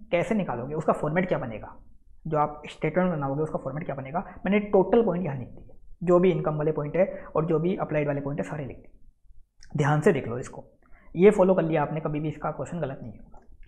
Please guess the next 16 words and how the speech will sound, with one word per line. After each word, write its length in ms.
सबसे 220
पहले 160
अपन 380
income 280
लिखेंगे 280
trust 260
की। 60
क्वेश्चन 260
में 60
आपको 140
इनकम 240
दे 60
रखी 260
होगी 200
ट्रस्ट 260
की, 60